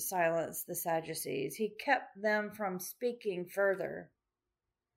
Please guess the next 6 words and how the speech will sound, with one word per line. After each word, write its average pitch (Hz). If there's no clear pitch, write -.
The 226
Pharisees 269
have 220
taken 254
a 202
verbal 214